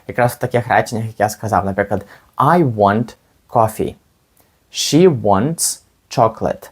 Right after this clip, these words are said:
шоколад і так далі. Тому що це слова стану. Я хочу, це мій стан.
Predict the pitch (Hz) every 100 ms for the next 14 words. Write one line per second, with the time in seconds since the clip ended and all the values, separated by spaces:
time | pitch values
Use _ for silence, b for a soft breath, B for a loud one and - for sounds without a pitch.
0 | _ - 117 113 110 92 73 - 127 127
1 | 120 113 101 B B B - 139 139 190
2 | 190 151 143 139 139 120 120 117 - -
3 | 110 90 69 - _ - 123 131 - 123
4 | 117 - 202 139 131 123 - 123 92